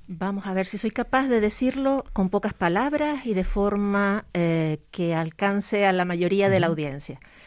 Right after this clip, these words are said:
Speaker 1: Se puede construir sin tener en cuenta en ningún momento la degradación que se produce en el entorno, y cuando hablo de entorno no necesariamente tiene que ser medio ambiente. El entorno también son las personas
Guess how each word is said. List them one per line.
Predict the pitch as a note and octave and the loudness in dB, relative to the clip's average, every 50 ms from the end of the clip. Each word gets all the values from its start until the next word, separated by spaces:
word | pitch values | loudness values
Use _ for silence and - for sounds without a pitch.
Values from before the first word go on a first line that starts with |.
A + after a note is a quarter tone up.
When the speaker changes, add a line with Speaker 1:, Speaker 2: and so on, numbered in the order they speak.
| - - - - - - - _ _ _ _ _ | -20 -20 -20 -20 -20 -20 -20 _ _ _ _ _
Speaker 1:
Se | - - A#3+ A3 | -2 0 0 2
puede | - A#3+ B3+ C4 C#4 | 4 2 2 2 2
construir | - B3+ B3 A#3+ - - G#3 G#3 G3 A3+ D4+ - - _ | 0 -2 -2 -2 -2 0 2 2 4 2 2 -2 -8 _
sin | - - - A3 G#3 F#3+ | -12 -6 -2 0 2 2
tener | G3 F#3+ G3 G3 | 2 2 2 2
en | G#3 G3+ G3 | 0 0 0
cuenta | - G3+ F#3+ F#3+ F#3 F#3+ F#3 | 0 0 0 0 0 0 0
en | F3+ F3+ | 0 0
ningún | F3 F3+ F3+ F#3 F#3 F#3 | 0 0 0 0 0 0
momento | F3+ E3+ E3+ F3 F3 F3+ E3+ - - F3+ F3+ | 0 0 0 0 0 -2 -2 -2 0 0 2
la | F3+ F3 E3+ | 2 2 2
degradación | E3+ F3 F3 E3 E3 E3 E3+ - F#3 F3+ | 2 0 0 0 -2 -2 -4 -4 -4 -4
que | - F#3 | -4 -6
se | - F#3 | -6 -6
produce | - - E3 E3+ F3 F3+ - - - F3+ F3 F3 F3 E3+ - | -4 -4 -2 -2 -2 -4 -6 -4 -2 0 2 2 0 -2 -2
en | F3 E3+ | -4 -2
el | D#3+ D#3 | -2 -2
entorno, | D#3 D#3 D3+ - G#3 A3+ A3+ A#3+ C#4+ D#4 - - - - | -4 -4 -2 -2 -2 0 0 -2 -4 -4 -8 -12 -8 -6
y | G3 F#3+ | -4 -2
cuando | G#3+ F#3 F#3 G3 | 0 0 0 0
hablo | G#3 A#3 B3 | 0 0 0
de | B3 | 0
entorno | B3 A#3 - B3 B3 B3 C4 | 0 0 0 -2 -2 0 0
no | B3+ B3 A#3 | 0 0 0
necesariamente | A3+ A3+ G#3+ A3+ A3 A3+ A3 G#3 G3+ G#3 G3 G3+ | 0 0 -2 -2 -2 -2 -2 -2 -2 -2 -2 -2
tiene | G#3+ G#3 G#3 | -4 -4 -4
que | G3 G3+ | -4 -6
ser | F#3+ - G#3 G3 G3 | -4 -4 -4 -2 -2
medio | F3+ E3+ D#3 D#3+ | -2 -2 -2 -4
ambiente. | D#3 D#3+ D#3 D#3+ D#3+ D#3+ D#3+ - E3 - _ _ - - - - - - | -4 -4 -4 -4 -4 -6 -6 -10 -12 -12 _ _ -20 -20 -20 -20 -18 -6
El | - F#3 F#3+ | -2 0 0
entorno | F#3 F#3 F#3 F#3 G3 G#3 | 0 0 0 -2 -2 -2
también | A3+ G#3+ G3+ G3+ G3 | -2 -2 0 -2 -2
son | - - G#3+ G#3 G3+ | -2 -2 -2 -2 -2
las | A3 - | -4 -4
personas | - - F3 D#3+ - - - A3+ B3 A#3 G#3 A#3+ C#4+ | -4 -4 -4 -4 -6 -6 -4 -2 -2 0 -2 -2 -4